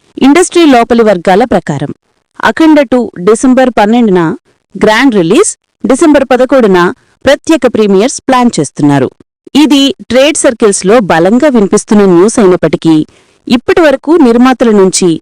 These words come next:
లేదా అధికారిక బ్యానర్ల నుంచి ఒఫీషియల్ ప్రెస్ నోట్ రాలేదు. ఇది నిజమా లేక రూమరా? ఇక్కడే నువ్వు తెలివిగా ఉండాలి. ఫ్యాక్ట్, సెటిల్మెంట్ వార్తలు వినిపిస్తున్నాయి.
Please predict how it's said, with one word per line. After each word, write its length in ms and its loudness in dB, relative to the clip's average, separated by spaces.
లేదా 280 2
అధికారిక 520 0
బ్యానర్ల 360 0
నుంచి 480 0
ఒఫీషియల్ 720 0
ప్రెస్ 280 0
నోట్ 280 -2
రాలేదు. 360 0
ఇది 200 2
నిజమా 480 2
లేక 240 0
రూమరా? 600 0
ఇక్కడే 440 0
నువ్వు 160 2
తెలివిగా 420 0
ఉండాలి. 300 -2
ఫ్యాక్ట్, 460 -4
సెటిల్మెంట్ 480 0
వార్తలు 520 -2
వినిపిస్తున్నాయి. 680 -2